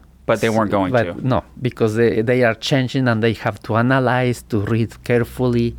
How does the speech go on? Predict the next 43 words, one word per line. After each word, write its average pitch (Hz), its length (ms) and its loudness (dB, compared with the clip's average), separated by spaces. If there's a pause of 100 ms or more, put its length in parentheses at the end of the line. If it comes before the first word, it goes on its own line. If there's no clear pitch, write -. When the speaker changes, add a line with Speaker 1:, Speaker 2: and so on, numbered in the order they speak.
Speaker 1:
They 127 80 2
didn't 120 220 0
provide 110 400 -2
you 110 400 -2
with 107 440 -4
a 110 40 -6
justification 104 760 -2
other 101 140 2
Speaker 2:
No, 190 120 4
Speaker 1:
than 196 180 0
that? 175 60 2
Speaker 2:
it's 143 140 -2
just 135 260 0
the 123 160 2
way 117 200 2
that 113 220 0
they 113 160 2
were 110 260 0
starting 110 500 -2
working 101 480 -2
at, 92 100 -4 (200)
uh, 101 180 -4 (120)
that 110 160 0
Speaker 1:
Mm. 113 40 -2 (120)
Speaker 2:
moment. 87 260 -2 (200)
Speaker 1:
'Cause 135 200 0
they 117 100 2
were 104 240 0 (140)
bottlenecked 113 560 0
probably 101 400 0
with 98 180 -4
Speaker 2:
Yeah, 113 80 0
Speaker 1:
cases. 107 420 -2 (220)
Speaker 2:
yeah, 104 260 0 (340)
that's 120 220 -2
what 98 120 -2 (140)
happened. 107 260 -4
They 104 100 -4 (120)
have 104 80 -2
s-, - 200 -20
many 123 460 0
cases, 123 580 -4
and, 98 240 -8